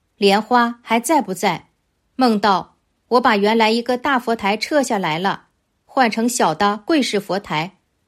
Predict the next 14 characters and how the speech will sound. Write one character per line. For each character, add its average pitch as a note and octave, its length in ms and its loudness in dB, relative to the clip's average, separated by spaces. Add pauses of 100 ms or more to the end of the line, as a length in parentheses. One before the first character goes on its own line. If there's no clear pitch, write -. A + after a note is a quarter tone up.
(280)
柜 C#4+ 180 2
式 B3 200 0
佛 A#3 180 -2
台 A3 220 -2
的 G#3+ 140 0
灯、 B3 380 0 (120)
山 C#4+ 300 0
水 G#3 180 0
画 G#3+ 240 0
灯 A#3 400 -2 (180)
都 C4+ 140 2
弄 D4 180 2
好 F3+ 280 -2
了， F3+ 300 -6